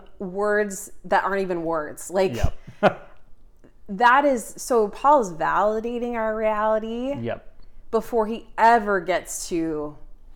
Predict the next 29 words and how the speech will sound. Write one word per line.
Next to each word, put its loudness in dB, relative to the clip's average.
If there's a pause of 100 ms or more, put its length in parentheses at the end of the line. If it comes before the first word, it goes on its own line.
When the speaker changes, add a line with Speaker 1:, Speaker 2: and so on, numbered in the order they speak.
(500)
Speaker 2:
God 0
works -6
Speaker 1:
Yes. 4
Speaker 2:
through 8
them. 0
<laughs> -8
Speaker 1:
And 4
I 2
think 0
we 0
just 0
jump 2 (180)
<laughs> 6
Speaker 2:
Yep. 4
<laughs> -6
Speaker 1:
um, 8
out 10
of 4
our 10
own 4
anxiety 4
to, 2
like, 4
that 2
part, 4
when 0
in 0
reality, 4
like, 0